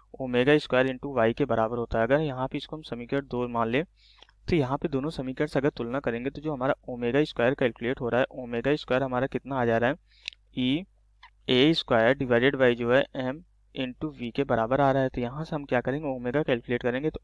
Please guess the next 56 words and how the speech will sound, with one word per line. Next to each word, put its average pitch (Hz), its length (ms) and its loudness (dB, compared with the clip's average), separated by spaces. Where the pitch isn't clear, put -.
ओमेगा 120 360 -2
equal 113 360 -8
to 147 100 -6
हमारा 127 220 -2
कितना 131 240 -8
हो 127 80 -4
जाएगी, 120 300 -2
under 123 280 -4
root 143 140 -4
में 139 140 -4
आ 131 100 0
जाएगा, 123 260 4
under 127 260 0
root 156 260 0
ई 143 320 -2
ए 131 240 2
स्क्वायर 127 380 2
divided 127 380 0
by 135 100 2
हमारा 127 340 2
m 131 180 -4
into 127 260 -8
v 123 200 -6
के 131 80 -2
बराबर 117 320 -2
हो 143 80 -2
जाएगा। 131 300 4
तो 127 120 -4
यहाँ 131 160 -4
पे 156 120 -10
ओमेगा 123 320 -4
को 147 160 -6
हम 139 80 -10
क्या 147 140 0
लिख 127 140 0
सकते 117 240 -6
हैं, 123 60 -8
हमारा 120 240 -4
ओमेगा 120 340 -4
का 147 120 -4
जो 143 120 -8
फॉर्मूला 117 440 -2
होता 135 200 2
है 135 100 0
आवर्तकाल 117 480 2
के 135 180 0
पदों 123 240 0
में, 135 160 -4
तो - 180 -8
ओमेगा 127 420 0
को - 160 -4
हम 139 140 -8
क्या 135 160 2
लिख 139 160 0
सकते - 240 -4
हैं, 143 60 -2